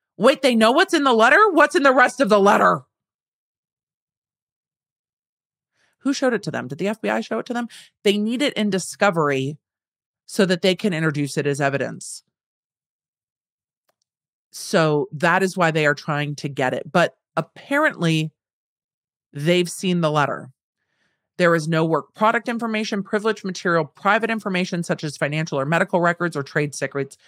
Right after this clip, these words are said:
secrets in the letter requiring an in-camera review. Well, if they've already seen it, they're just trying to get the letter in discovery so they can use it as evidence.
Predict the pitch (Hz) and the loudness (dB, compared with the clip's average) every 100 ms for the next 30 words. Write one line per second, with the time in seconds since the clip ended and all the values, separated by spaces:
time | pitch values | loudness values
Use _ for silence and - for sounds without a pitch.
0 | _ - 247 233 233 220 185 165 160 151 | _ -10 -4 0 0 0 2 2 2 0
1 | 147 160 147 147 147 139 143 139 135 135 | 0 2 2 0 -2 -6 -8 -6 -4 -4
2 | 131 127 127 170 180 180 269 311 294 269 | -4 -6 2 4 4 4 2 4 6 6
3 | 240 208 320 247 220 _ _ _ 185 226 | 2 -4 -4 -2 -2 _ _ _ 2 2
4 | 185 247 277 - 226 220 196 185 185 - | 2 0 0 0 0 2 0 0 0 0
5 | 170 180 180 175 - - 254 262 240 _ | 2 2 2 0 -4 -6 -4 -4 -8 _
6 | - 175 - - 180 175 - 165 165 185 | -8 -6 -4 -2 0 -2 -2 -2 -2 -4
7 | 156 135 135 131 127 117 104 - - | -6 -6 -4 -4 -2 -4 -6 -16 -20